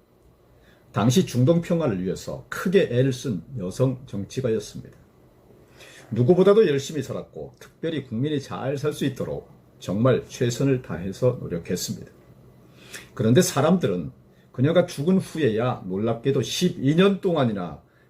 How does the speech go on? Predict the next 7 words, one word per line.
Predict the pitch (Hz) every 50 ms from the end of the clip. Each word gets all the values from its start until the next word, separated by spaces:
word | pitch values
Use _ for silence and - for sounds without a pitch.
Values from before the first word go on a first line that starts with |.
| _ _
백혈병을 | - 120 117 - - 147 147 143 139 - 147 151 151 143 127 - -
앓고 | - 104 107 107 - - 127
있었다고 | 117 - 131 123 - 120 113 120
하는 | 117 113
사실을 | 110 - 95 82 - - 90 87 113 120 120 -
알게 | - 78 73 73 80 87 85
되었습니다. | 85 101 90 85 - - - - - - -